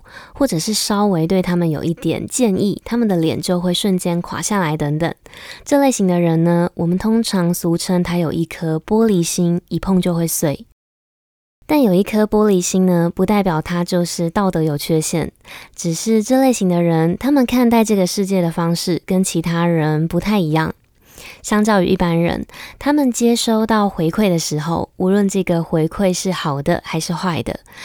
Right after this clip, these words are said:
只要他们接收到来自别人的回馈，他们就很容易会看成是对自己的肯定跟否定，会直接的影响到这类型的人的自尊心。他们通常在判断事情的归因的时候，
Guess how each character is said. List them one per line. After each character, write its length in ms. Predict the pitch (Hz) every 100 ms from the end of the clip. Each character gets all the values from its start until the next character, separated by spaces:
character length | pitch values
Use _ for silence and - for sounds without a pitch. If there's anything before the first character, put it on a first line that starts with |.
| - -
只 120 | -
要 120 | 233
他 140 | 285 294
们 140 | 269
接 200 | 233 240
收 280 | 233 240 226
到 240 | 240 226
来 120 | 202 180
自 140 | 226
别 160 | 202 175
人 140 | 170
的 100 | 170
回 240 | 170 160
馈， 320 | 160 202 190 -
他 120 | 262
们 100 | 254
就 140 | 240
很 180 | 226 185
容 180 | 165 156
易 120 | 214
会 180 | 226 233
看 260 | - 214 190
成 300 | - 165 165
是 180 | -
对 220 | 190 190 185
自 160 | 202
己 160 | - 151
的 160 | 147
肯 220 | 147 160 147
定 180 | 202
跟 160 | 185 180
否 220 | - 151
定， 280 | - 165 214 - - - -
会 120 | 302
直 220 | - 202
接 160 | 190 226
的 140 | 214
影 180 | - 175
响 260 | 196 165
到 220 | 156 180 175
这 140 | 214
类 120 | 202
型 200 | 190 151
的 160 | 151 147
人 260 | 147 143
的 260 | 151 156 147
自 220 | - 233
尊 260 | 202 170 160
心。 420 | - 151 147 180 _ _ _ _ _ _ -
他 120 | 285
们 160 | 294 247
通 200 | 254 254
常 300 | 226 190 190
在 220 | 214 202
判 160 | 214
断 160 | 214 208
事 180 | 202 208
情 300 | - 170 165
的 240 | 170 165
归 180 | - 214
因 180 | 220 220
的 140 | 196
时 180 | 175 165
候， 320 | 160 175 -